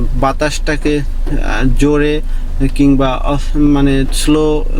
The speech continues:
কিংবা ফাস্ট করার জন্য এটা, এটা কাজ। আর মূলত এটা হচ্ছে এসি আপনার ঠান্ডা, ঠান্ডা এসি। এ-, এটা আপনি প্রেস করলে, এটা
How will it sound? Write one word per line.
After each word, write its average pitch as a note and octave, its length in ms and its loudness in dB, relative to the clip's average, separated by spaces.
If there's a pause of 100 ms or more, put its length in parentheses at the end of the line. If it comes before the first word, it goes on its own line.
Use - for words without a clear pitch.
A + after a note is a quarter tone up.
(140)
কিংবা C#3+ 280 2
ফাস্ট C#3 420 -2
করার C3+ 320 0
জন্য D3 280 0
এটা, A#2 460 -2
এটা A2+ 260 -2 (220)
কাজ। E2+ 140 -4 (560)
আর B2 180 0
মূলত E3 380 0
এটা E3+ 340 -2
হচ্ছে F3 340 -2
এসি D#3+ 460 -2
আপনার D#3 220 -4 (140)
ঠান্ডা, C#3+ 300 0 (280)
ঠান্ডা C#3+ 440 -6
এসি। C#3+ 360 -2 (440)
এ-, C#3 40 0
এটা D3 360 0
আপনি C#3+ 220 -2 (100)
প্রেস D3+ 260 0
করলে, D#3 400 0 (840)
এটা C#3+ 260 0